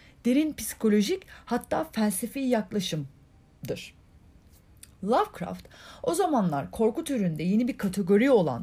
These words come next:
kozmik korkunun babası olarak bilinir. Soğuk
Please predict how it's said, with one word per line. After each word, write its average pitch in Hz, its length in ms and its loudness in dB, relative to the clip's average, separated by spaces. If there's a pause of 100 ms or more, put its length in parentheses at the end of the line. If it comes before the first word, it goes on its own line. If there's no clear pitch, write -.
kozmik 185 520 0
korkunun 214 640 0
babası 240 420 2
olarak 180 520 0
bilinir. - 440 -8 (580)
Soğuk 277 520 0